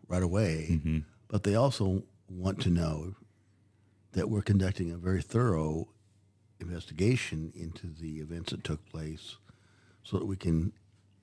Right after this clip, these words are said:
Speaker 1: provide that factual basis.
Speaker 2: Mm-hmm.
Speaker 1: Um, and, um, being hasty with all that stuff just is, is, I mean, it's,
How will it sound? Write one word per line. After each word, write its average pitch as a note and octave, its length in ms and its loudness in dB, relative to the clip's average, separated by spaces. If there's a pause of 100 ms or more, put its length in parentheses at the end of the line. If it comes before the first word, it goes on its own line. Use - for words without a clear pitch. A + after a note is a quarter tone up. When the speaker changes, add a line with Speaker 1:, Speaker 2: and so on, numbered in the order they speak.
(100)
Speaker 1:
provide F#2 420 2
that E2+ 140 0
factual F2 420 0
basis. - 560 0 (500)
Speaker 2:
Mm-hmm. D#2+ 420 -2
Speaker 1:
Um, D2 360 -6
and, D#2 360 0
um, D2+ 420 -10 (1600)
being B2+ 200 8
hasty A2 400 4
with D2+ 100 -4
all D2+ 200 -10
that D#2+ 140 -2
stuff - 300 -2
just E2+ 240 0
is, E2+ 140 -6 (200)
is, E2 260 -12 (600)
I F#2 40 4
mean, F2+ 180 6
it's, G2 300 0